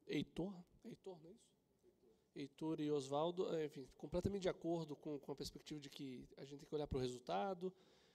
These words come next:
é, de um lado, do outro, é, processo, é, enfim, é,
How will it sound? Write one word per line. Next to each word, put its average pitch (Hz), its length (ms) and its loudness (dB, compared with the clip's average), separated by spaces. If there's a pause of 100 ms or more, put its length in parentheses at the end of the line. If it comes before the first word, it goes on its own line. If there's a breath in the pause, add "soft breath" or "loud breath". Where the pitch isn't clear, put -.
(260 loud breath)
é, 131 160 -6
de 135 120 -6
um 135 60 0
lado, 165 300 2
do 147 120 -2
outro, 156 460 0
é, 143 100 0
processo, 147 960 -4
é, 127 360 -4 (540)
enfim, - 300 -12
é, 170 240 -12